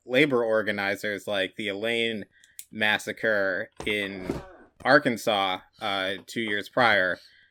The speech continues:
it is, I f-, do find it interesting that those don't get the same kind of amount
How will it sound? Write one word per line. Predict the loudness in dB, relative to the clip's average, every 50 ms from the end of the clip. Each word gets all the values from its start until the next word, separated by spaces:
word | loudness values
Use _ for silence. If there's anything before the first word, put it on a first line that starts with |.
| _ _ _
it | -2 0 0 2 2
is, | 2 0 -2 -6 -10 -6
I | 0 0 2
f-, | 0 0 -4 -10 -4
do | -2 -2 -2
find | 0 0 0 2 2
it | 0 -2
interesting | -4 -6 -8 -8 -8 -6 -4 -4 -4 -4 -4
that | -6 -6 -2
those | -2 0 0 0 -2 -4
don't | -6 -6 -6 -4
get | -6 -6 -6 -8
the | -12
same | -8 -6 -6 -6 -6 -6
kind | -4 -2 -2 -2 -2 -4
of | -4 -6
amount | -8 -8 -6 -4 -4 -4 -4 -6 -10